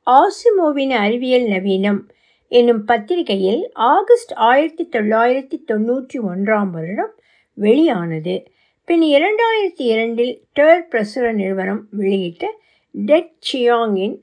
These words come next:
முதல் கதை தொகுப்பான உன் மற்றும் பிறரின் வாழ்வு கதைகள், Stories of Your Life and Others என்ற புத்தகத்தில்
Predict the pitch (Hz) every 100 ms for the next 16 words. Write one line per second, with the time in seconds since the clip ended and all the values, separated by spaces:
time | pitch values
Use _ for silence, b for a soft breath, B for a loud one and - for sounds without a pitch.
0 | _ - 233 277 392 392 - 220 233 214
1 | 196 180 170 175 190 294 247 208 b b
2 | b - 311 427 440 - 226 226 208 285
3 | 285 262 240 262 269 285 233 196 214 233
4 | 226 185 165 160 180 180 - _ _ _
5 | - - 330 349 381 427 415 302 233 208
6 | - 233 254 320 392 269 202 214 220 -
7 | _ - 208 214 - 165 165 180 165 160
8 | - _ _ _ _ 233 214 208 208 185
9 | - 185 190 381 466